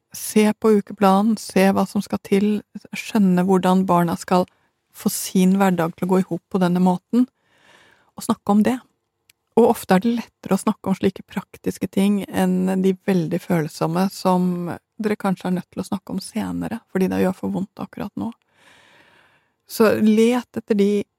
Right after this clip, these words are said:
praktiske tingene som dere trenger å løse, og det er faktisk ganske mange. Og det andre, det er barna trenger også ro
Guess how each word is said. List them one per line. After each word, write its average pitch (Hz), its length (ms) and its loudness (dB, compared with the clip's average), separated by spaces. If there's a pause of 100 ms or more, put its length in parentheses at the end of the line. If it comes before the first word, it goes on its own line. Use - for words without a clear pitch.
(160)
praktiske - 680 -6
tingene 185 480 0
som 190 240 0
dere 190 160 -2
trenger 185 500 -2
å 233 60 4
løse, 208 360 0
og 208 120 -2
det 208 80 0
er 208 160 -6
faktisk - 260 -12
ganske 214 220 -2
mange. 202 320 2 (1040)
Og 226 80 2
det 240 140 2
andre, 190 340 2
det 202 240 0
er 190 320 0 (1500)
barna 196 460 2
trenger 190 520 0 (1040)
også - 320 0
ro 190 220 -2